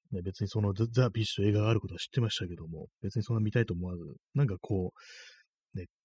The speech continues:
あれなんですよね、あの、多分、パッケージというか、ジャケみたいのがね、その、レンタル屋に行くとね、目立ってるって感じだと思う、思うんですよね。あの、ディカプリオの横顔みたいのが。なんかこれいつもあるけど、で、まあ、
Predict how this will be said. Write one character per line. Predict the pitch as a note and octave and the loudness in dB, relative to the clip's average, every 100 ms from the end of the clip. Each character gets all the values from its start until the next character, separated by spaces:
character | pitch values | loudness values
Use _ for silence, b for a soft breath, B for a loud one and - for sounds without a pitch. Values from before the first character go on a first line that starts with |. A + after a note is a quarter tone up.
| _ _ _ _ | _ _ _ _
あ | G2+ | -2
れ | C#3 | 6
な | F#3 | 8
ん | |
で | E3 | 6
す | - | 2
よ | F#2 | -2
ね、 | G2+ | 0
あ | G2+ | 0
の、 | F#2+ F#2+ F#2+ F#2+ - _ _ _ | 0 2 2 0 -4 _ _ _
多 | - A2 | -4 -2
分、 | F2+ D#2 - _ _ _ _ _ _ | -2 -8 -14 _ _ _ _ _ _
パ | - | -16
ッ | - | -4
ケ | - | 2
ー | C#3+ | 2
ジ | C#3+ | 6
と | C#3 | 4
い | |
う | |
か、 | F#2 F2+ | 4 0
ジ | G#2 | 2
ャ | |
ケ | D3 | 8
み | D3 | 10
た | D#3 | 10
い | G#2+ | 6
の | |
が | E2+ | 2
ね、 | E2+ | -4
そ | - | -4
の、 | F#2+ F2+ F2+ F2 - | -2 -2 -2 -4 -6
レ | A#2+ A2 | 2 4
ン | C3 | 6
タ | C#3+ | 8
ル | C3 | 10
屋 | B2 | 10
に | A#2+ | 8
行 | |
く | - | 4
と | E2+ | -6
ね、 | E2+ | -2
目 | F#2+ | 0
立 | A2+ | 0
っ | |
て | - | -2
る | F2 | -6
っ | |
て | - | -8
感 | F#2+ | -8
じ | F#2+ | -6
だ | F#2+ - | -8 -10
と | |
思 | F2+ | -10
う、 | F2 - - - | -10 -14 -14 -6
思 | A2 | -2
う | |
ん | G2 | -2
で | |
す | - - | -4 -14
よ | |
ね。 | - A2 | -14 -10
あ | A#2+ | -10
の、 | E2 D#2+ - _ _ | -12 -16 -18 _ _
デ | - | -4
ィ | G#2+ | -2
カ | G#2 | 0
プ | |
リ | - | 0
オ | F2 | 0
の | E2+ | -4
横 | F#2+ G#2 | -8 -8
顔 | G2 | -6
み | F#2+ | -8
た | F#2+ | -8
い | |
の | E2+ | -14
が。 | D#2+ - B B B B B B - | -18 -20 B B B B B B -2
な | C3 | -2
ん | |
か | G#2+ | 2
こ | G#2+ | 2
れ | A2 | 2
い | |
つ | - | 4
も | A#2 | 4
あ | |
る | A2 | 4
け | G2+ | 2
ど、 | F#2 F2 - _ _ - | -2 -6 -10 _ _ -4
で、 | G#2 | 0
ま | |
あ、 | G#2 | 0